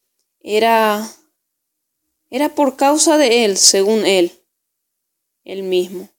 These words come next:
Él vivía engañando a las personas, él vivía, eh, haciéndose creer que él es el verdadero dueño del mundo, porque las personas obedecen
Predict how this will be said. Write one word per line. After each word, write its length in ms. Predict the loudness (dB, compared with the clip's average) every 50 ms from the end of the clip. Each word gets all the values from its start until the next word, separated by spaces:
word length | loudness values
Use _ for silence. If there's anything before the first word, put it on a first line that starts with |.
| _ _ _ _ _ _ _ _ -12
Él 260 | -8 -6 -4 -4 -2
vivía 400 | 0 0 0 2 2 0 2 2
engañando 720 | 0 0 2 2 2 2 2 2 2 2 2 2 2 2
a 40 | 2
las 200 | 0 0 -2 -6
personas, 1040 | _ -4 -4 -4 -2 -2 -2 0 0 2 2 2 0 0 0 -2 -2 -4 -6 -8 -14 -20 -20 -20 _ _ _ _ _ _ -12
él 280 | -8 -4 -4 -2 -2 -2
vivía, 800 | -2 -2 -2 -2 0 0 2 2 2 2 0 -2 -4 _ _ _ _ _ _ _ _ _ _ _ _ _ _ _ _ _ -18
eh, 580 | -14 -10 -10 -8 -8 -8 -10 -10 -12 -18 -20 _ _ _ _ -16
haciéndose 1400 | -8 -2 0 2 2 4 4 4 4 4 4 4 4 4 2 2 2 2 4 4 4 4 2 2 0 -4 _ -4
creer 520 | 0 0 2 2 2 2 0 0 -4 -6
que 360 | -4 -2 0 0 0 -2 -4 _ _ _ _ _ _ _ _ _ _ _ _ -6
él 380 | -2 0 0 0 0 -2 -2 -2
es 320 | 0 0 2 2 2 0 0 0
el 340 | -2 0 0 -2 -4 -6
verdadero 640 | -2 0 0 2 2 2 2 2 2 2 2 2 0
dueño 480 | 0 2 0 2 2 2 2 2 2 2
del 140 | 2 0 0
mundo, 380 | -2 -4 -4 -4 -4 -6 -6
porque 280 | -6 -8 -10 -6 -4 -4
las 160 | -4 -4 -6
personas 580 | -10 -14 -12 -10 -10 -6 -4 -2 0 0 0 0
obedecen 880 | 0 2 2 2 4 4 2 2 2 2 0 0 0 -2 -4 -6